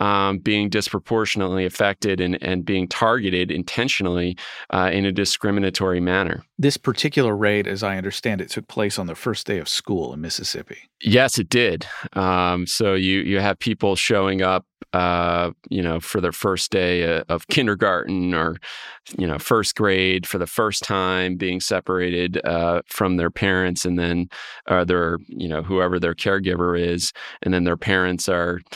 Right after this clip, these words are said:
Speaker 1: uh, being arrested, uh, you know,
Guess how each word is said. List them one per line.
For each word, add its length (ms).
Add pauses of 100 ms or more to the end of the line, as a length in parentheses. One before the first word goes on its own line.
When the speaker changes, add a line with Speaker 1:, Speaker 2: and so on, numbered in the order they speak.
(300)
Speaker 1:
uh, 260
being 280
arrested, 800
uh, 400 (500)
you 120
know, 220